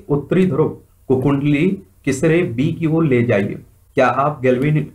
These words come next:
galvanometer की सुई में कोई परिवर्तन पाते हैं? इसमें galvanometer की सुई में क्षणिक विक्षेप होता है। मान लीजिए कि यह दाईं ओर है। यह कुंडली एबी में विद्युत धारा की उपस्थिति का संकेत देता है।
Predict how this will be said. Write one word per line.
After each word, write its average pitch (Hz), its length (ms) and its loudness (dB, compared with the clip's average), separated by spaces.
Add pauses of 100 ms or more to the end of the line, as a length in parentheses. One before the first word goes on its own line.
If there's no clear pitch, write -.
(280)
galvanometer 120 960 0 (260)
की 123 100 0
सुई 127 200 -2
में 160 140 0
कोई 151 180 0
परिवर्तन 120 420 0
पाते 123 280 -2
हैं? 123 60 -2
इसमें 113 220 -10 (800)
galvanometer 196 800 2
की 202 160 -2
सुई 180 240 -2
में 185 240 2
क्षणिक - 480 -4 (180)
विक्षेप 127 480 -2
होता 147 200 -2
है। 170 180 -4 (260)
मान 131 180 2
लीजिए 180 220 0
कि 185 100 0
यह 160 160 0
दाईं 131 260 0
ओर 156 120 0
है। 120 180 -4 (320)
यह 139 100 4
कुंडली 165 380 0
एबी 165 180 -2
में 170 80 -4
विद्युत 143 280 0
धारा 156 200 2
की 156 140 -2
उपस्थिति - 420 -4
का 143 120 -2
संकेत 120 440 -4
देता 151 220 -4
है। 190 180 -6